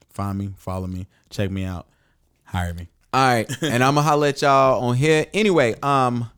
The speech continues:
Speaker 1: Let's go
Speaker 2: shout
Speaker 1: eat.
Speaker 2: out to everybody that was in the live. Uh, I would share it on I G T V, but fuck all that, man, we might as well. I ain't post shit in a minute. Um, <laughs> so last things,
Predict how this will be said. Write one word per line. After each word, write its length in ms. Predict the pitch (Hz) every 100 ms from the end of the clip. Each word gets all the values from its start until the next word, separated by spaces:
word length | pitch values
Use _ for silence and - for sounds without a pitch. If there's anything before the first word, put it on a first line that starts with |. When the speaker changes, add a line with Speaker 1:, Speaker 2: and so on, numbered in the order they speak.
| _ _ _ _ -
Speaker 1:
Let's 100 | 127
go 60 | 123
Speaker 2:
shout 120 | 190
Speaker 1:
eat. 40 |
Speaker 2:
out 60 | 226
to 60 | 156
everybody 240 | 139 131 120
that 60 |
was 140 | 117 113
in 80 |
the 60 | 101
live. 500 | 101 107 104 101 - -
Uh, 440 | 92 87 73 58 - _ _ -
I 80 | 95
would 240 | 110 104
share 160 | - 82
it 60 |
on 140 | 80 76
I 60 |
G 160 | 85 73
T 160 | 98 71
V, 180 | 76 -
but 160 | -
fuck 720 | _ - - - - - - -
all 180 | - 50 - -
that, 260 | 50 50 50 _ _ _ _ 117
man, 260 | 135 135
we 60 | 139
might 140 | -
as 120 | - -
well. 120 | 87
I 120 | 107
ain't 140 | 87
post 220 | - 65 -
shit 160 | 73
in 80 | 71
a 60 | 73
minute. 280 | 78 80 _ _ _ _ -
Um, 460 | 120 123 120 117 113 _ _ -
<laughs> 1000 | 92 95 - _ _ _ _ _ _ -
so 640 | - 185 165 151 143 - -
last 400 | 127 180 190 -
things, 400 | 170 156 -